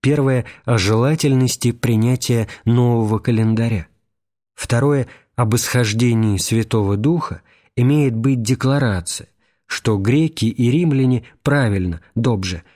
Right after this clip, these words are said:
об исхождении веруют, но только не могли до сих пор столковаться. Православные впредь могут выражаться иначе, но мыслить должны одинаково с католиками.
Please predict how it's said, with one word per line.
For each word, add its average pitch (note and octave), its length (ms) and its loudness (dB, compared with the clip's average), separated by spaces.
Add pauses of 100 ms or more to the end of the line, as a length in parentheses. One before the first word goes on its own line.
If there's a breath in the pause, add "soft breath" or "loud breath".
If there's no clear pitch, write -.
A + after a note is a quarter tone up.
(120 soft breath)
об A2 160 0
исхождении A2+ 840 0
веруют, F#2 540 -4 (460)
но B2 200 2
только C3 320 0
не C3 120 4
могли C3 320 2
до A#2+ 160 0
сих - 240 -4
пор B2+ 180 0
столковаться. A2+ 840 -4 (920)
Православные A#2 840 0
впредь E3+ 480 -2
могут B2+ 420 0
выражаться B2+ 800 0
иначе, G#2+ 520 -2 (360 soft breath)
но A2 220 2
мыслить A#2+ 540 -2 (200 loud breath)
должны A2+ 460 2
одинаково A2 580 0
с - 100 -6
католиками. F2 680 -6